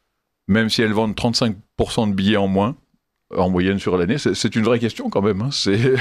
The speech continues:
<laughs> sans sexisme aucun. Euh, et,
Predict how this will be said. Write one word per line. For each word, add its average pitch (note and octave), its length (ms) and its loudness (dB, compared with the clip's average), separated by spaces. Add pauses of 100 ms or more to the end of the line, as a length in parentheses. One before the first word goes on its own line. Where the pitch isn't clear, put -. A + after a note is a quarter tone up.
(140)
<laughs> - 220 -10
sans E3 240 0
sexisme B2 560 -2
aucun. A2 280 -2 (920)
Euh, G2+ 680 4 (120)
et, D3+ 340 0